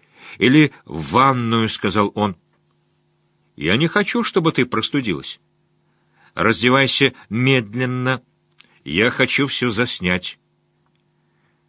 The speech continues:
Он проследовал за девушкой в ванную со своими камерами, фиксируя каждый момент. Клаудия освободилась от мокрой одежды,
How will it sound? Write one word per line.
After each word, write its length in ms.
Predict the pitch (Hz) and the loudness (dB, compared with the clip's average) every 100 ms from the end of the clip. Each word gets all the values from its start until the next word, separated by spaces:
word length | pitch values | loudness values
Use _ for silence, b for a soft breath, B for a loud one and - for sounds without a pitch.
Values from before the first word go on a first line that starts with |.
| _ _ _ _ _ - | _ _ _ _ _ -2
Он 220 | 95 107 | -2 0
проследовал 680 | 107 107 - 110 104 107 101 | 0 -2 2 2 4 2 2
за 200 | 101 87 | 0 0
девушкой 680 | 101 104 95 - 95 95 | 2 2 0 -2 0 -2
в 200 | - 90 | -2 -2
ванную 640 | 90 107 120 113 110 110 - b b | 2 2 0 -2 -2 -4 -6 b b
со 200 | - 101 | -6 -4
своими 400 | - 95 98 98 | -2 0 0 0
камерами, 600 | - 101 92 92 92 87 b b | 0 -2 0 -2 -2 -4 b b
фиксируя 680 | _ 85 82 - 107 101 98 | _ -8 -6 0 2 4 2
каждый 420 | - 82 82 82 | 0 -2 -2 -4
момент. 460 | 85 78 76 71 - _ _ _ _ b b b b b b b | -4 -4 -6 -10 -18 _ _ _ _ b b b b b b b
Клаудия 640 | - 90 147 123 85 85 82 B B B B B | -4 0 0 0 0 0 -2 B B B B B
освободилась 800 | 104 - 147 165 165 175 170 - | -6 0 0 2 0 0 0 0
от 120 | 131 | -2
мокрой 360 | 127 135 117 110 | -2 -2 0 0
одежды, 500 | 80 87 87 90 | 0 -2 0 -2